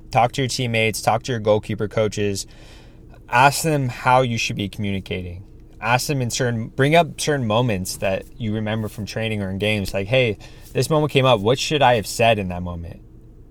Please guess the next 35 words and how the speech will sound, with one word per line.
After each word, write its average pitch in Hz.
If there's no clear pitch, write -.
What 120
should 151
I 131
have 117
said 117
before 120
that 107
moment 107
even 92
happened? 98
How 123
could 139
I 120
have 113
positioned 120
my 113
defenders 107
in 98
a 95
better 95
way 95
or 98
called 113
th-, 117
things 107
out 101
so -
that 98
they 98
could 110
have 95
prevented 104
this 104
from 95
happening?" 104